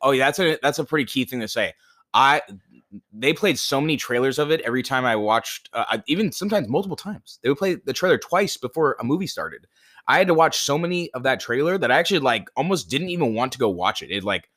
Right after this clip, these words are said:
annoyed me how many times I had to see that trailer. Um, but I was like, you know, I got over it and went and saw it and was still,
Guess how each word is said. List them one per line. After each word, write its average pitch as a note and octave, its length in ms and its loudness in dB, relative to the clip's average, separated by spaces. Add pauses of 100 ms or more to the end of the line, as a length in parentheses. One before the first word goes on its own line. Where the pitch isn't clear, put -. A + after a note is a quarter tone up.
(200)
annoyed A2+ 480 2
me D#2+ 220 -14 (320)
how B2 300 2
many A#2+ 200 2
times A2+ 280 -2
I G#2 60 4
had G#2 120 0
to F#2+ 60 -10
see G#2+ 120 -6
that F2+ 140 -4
trailer. C#2 360 -10 (400)
Um, G2+ 540 4 (640)
but C#3 300 2
I C#3 100 4
was D3 120 6
like, D3+ 420 0
you C3+ 140 -4
know, A#2+ 260 2
I B2+ 80 2
got B2+ 180 4
over A#2 300 4
it G#2 200 -6
and A2 120 -6
went A2 100 -6
and G2 60 -12
saw F#2+ 220 -2
it F#2+ 80 -6
and G#2 100 -12
was G2+ 80 -8
still, F#2+ 300 -4